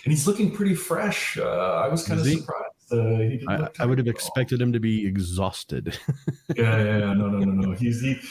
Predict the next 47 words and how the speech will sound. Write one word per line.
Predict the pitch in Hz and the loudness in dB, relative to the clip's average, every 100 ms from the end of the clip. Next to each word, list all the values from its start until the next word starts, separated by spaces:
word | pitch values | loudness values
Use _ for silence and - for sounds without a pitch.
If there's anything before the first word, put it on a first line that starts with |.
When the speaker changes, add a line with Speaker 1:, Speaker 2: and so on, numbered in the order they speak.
| - | -12
Speaker 1:
he | - | -6
keeps | 139 139 131 | -4 -2 0
himself | 117 120 104 | 0 0 0
well | 107 107 | 0 0
fit. | 104 - 107 - | 0 -4 -6 -6
So | - - - 107 98 170 | -14 -12 -8 -4 -2 0
I | - | -2
think | - 104 | -2 -2
he's | 101 - | -2 -4
gonna | 98 85 | -4 -4
be | 82 | -4
able | 82 | -4
to | 92 | -6
survive | - 214 - - - 160 | -6 -6 -6 -6 -6 -6
this | 156 - | -8 -8
without | - - - | -8 -8 -8
too | - | -8
much | - - | -8 -8
Speaker 2:
Yeah. | - | -6
Speaker 1:
trouble. | 101 101 | -4 -2
And | 101 | -2
he's | 107 | -2
got | - 98 | -2 -6
some | - 131 | -2 0
Speaker 2:
Well, | |
he, | 127 139 | 2 0
Speaker 1:
experience. | 98 98 - - - | -4 -6 -6 -10 -8
Speaker 2:
he | 107 135 | -2 0
grew | 123 110 | 2 0
up | 107 104 | 0 0
in | 101 | 0
this | 95 | 0
industry, | 98 95 - 101 92 | 0 0 0 0 0
so | - 90 92 | 0 0 0
he, | 87 104 | 0 -2
he's, | - 107 90 | -2 -2 -2
he's | 98 113 92 | -2 -2 0
been | 101 98 | 0 0
trained | - 101 98 | 0 0 0
from | - 90 | -2 -2
an | 87 | 0
early | 90 90 90 | 0 0 0
<laughs> | - - | -4 -4
age | 95 - - | -6 -6 -10
to, | - 85 | -4 -2
Speaker 1:
Yeah, | 87 87 | -2 -4
yeah, | 87 | -6